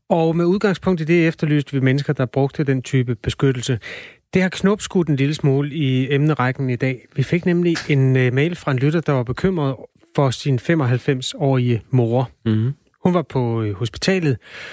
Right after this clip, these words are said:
Speaker 1: og sad i meget tæt, øh, altså, hvad, så kysseafstand, tror jeg, han brugte som udtryk. Eller var det en anden S M S, der stod
Speaker 2: Jamen,
Speaker 1: det?
Speaker 2: det var nemlig en anden S M S. Det var på Hillerød Hospital, hvor personalet sad i kysseafstand, øh, var der en lytter, der beskrev.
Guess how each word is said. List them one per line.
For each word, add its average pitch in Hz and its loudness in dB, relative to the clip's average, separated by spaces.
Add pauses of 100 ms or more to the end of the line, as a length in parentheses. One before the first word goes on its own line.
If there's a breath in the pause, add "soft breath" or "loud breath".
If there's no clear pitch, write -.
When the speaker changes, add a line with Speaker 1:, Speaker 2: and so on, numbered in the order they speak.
(380 loud breath)
Speaker 1:
og 151 2
sad 185 0
i 165 -2
meget 143 0
tæt, - -4
øh, 127 2 (540)
altså, 127 -2 (120)
hvad, 127 2
så - -6 (100)
kysseafstand, 139 -2
tror 135 -4
jeg, 120 0
han 117 -2 (360)
brugte 135 -2
som 139 0
udtryk. 131 -2
Eller 131 2
var 135 2
det 143 2
en 143 2
anden 143 0
S 127 -6
M 131 -2
S, 123 -8
der 143 -8
stod - -4
Speaker 2:
Jamen, 147 2
Speaker 1:
det? 131 0
Speaker 2:
det 202 4
var 214 2
nemlig 214 0
en 196 2
anden 190 2
S 151 -2
M 139 2
S. 143 -2
Det 190 0
var 185 0
på 147 -6
Hillerød 147 0
Hospital, 117 -2
hvor 113 0
personalet 123 0
sad 131 0
i 113 -2
kysseafstand, 110 -2
øh, 107 -2
var 113 0
der 110 2
en 110 2
lytter, 120 2
der 104 -2
beskrev. 110 -2